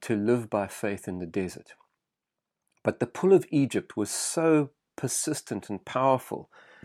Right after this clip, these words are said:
that even though they had been slaves, they wanted to go back to the slavery where they knew that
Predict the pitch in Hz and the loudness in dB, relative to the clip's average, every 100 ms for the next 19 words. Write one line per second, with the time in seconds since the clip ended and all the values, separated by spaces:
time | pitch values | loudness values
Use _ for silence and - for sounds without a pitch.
0 | - - - - 123 175 202 175 165 143 | -20 -20 -12 6 6 8 2 4 4 4
1 | 131 117 110 107 - - 185 165 95 90 | 2 2 0 0 -2 0 4 4 4 2
2 | 110 131 143 123 - 123 101 - 151 - | 0 2 0 -2 0 0 0 -4 -6 -6
3 | 131 113 - - 160 156 104 92 104 - | -8 -8 -8 -4 0 0 0 -2 -4 -10
4 | - - - 113 135 135 131 131 151 180 | -20 -20 -2 6 6 6 4 4 4 4
5 | 151 - | 2 -2